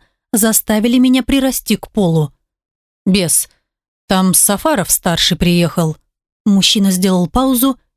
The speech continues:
и кивнул в мою сторону. "За девчонкой". Страх ледяной волной прошелся от волос до кончиков пальцев на ногах.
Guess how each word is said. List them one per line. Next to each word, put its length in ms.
и 80
кивнул 420
в 40
мою 240
сторону. 640
"За 200
девчонкой". 800
Страх 640
ледяной 460
волной 400
прошелся 600
от 220
волос 520
до 140
кончиков 580
пальцев 420
на 100
ногах. 500